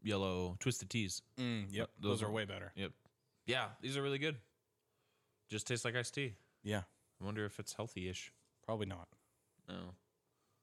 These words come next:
Speaker 1: But there's no, it doesn't say it's not. There's
Speaker 2: Ah.
Speaker 1: literally no description on the can.
Speaker 2: Wow. Yeah. I, well.
Speaker 1: <laughs>
Speaker 2: Yeah, no, it's good. It's great.
Speaker 1: I like
Speaker 2: I-,
Speaker 1: it.
Speaker 2: if
Speaker 1: I'm
Speaker 2: you like
Speaker 1: happy.
Speaker 2: Arizona green tea, you will like this.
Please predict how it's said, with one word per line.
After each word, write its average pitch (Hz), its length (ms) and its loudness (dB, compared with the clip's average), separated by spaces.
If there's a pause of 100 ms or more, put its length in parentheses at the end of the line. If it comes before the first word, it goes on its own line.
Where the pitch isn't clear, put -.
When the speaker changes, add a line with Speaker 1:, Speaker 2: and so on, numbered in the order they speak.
(640)
Speaker 1:
But 147 100 6
there's 165 160 4
no, 185 280 4
it 160 120 0
doesn't 147 260 0
say 180 220 2
it's 185 120 -2
not. 294 340 6 (540)
There's 131 320 2
Speaker 2:
Ah. 160 360 6
Speaker 1:
literally 294 520 0
no 226 260 4
description 202 480 2
on 165 140 2
the 143 40 -2
can. 147 220 2 (220)
Speaker 2:
Wow. 120 200 4 (140)
Yeah. 110 160 0
I, 104 220 0
well. 190 400 4
Speaker 1:
<laughs> 190 40 2 (1500)
Speaker 2:
Yeah, 143 140 6
no, 131 140 4
it's 113 220 2
good. 110 260 2
It's 107 160 -2
great. 120 180 6
Speaker 1:
I - 60 8
like 139 100 2
Speaker 2:
I-, 117 60 0
Speaker 1:
it. - 160 -2
Speaker 2:
if 117 160 0
Speaker 1:
I'm 123 60 4
Speaker 2:
you 120 40 6
like 127 140 6
Speaker 1:
happy. 120 100 0
Speaker 2:
Arizona 131 320 2
green 131 220 4
tea, 147 320 0
you 110 120 2
will 110 140 2
like 113 300 2 (180)
this. 104 360 0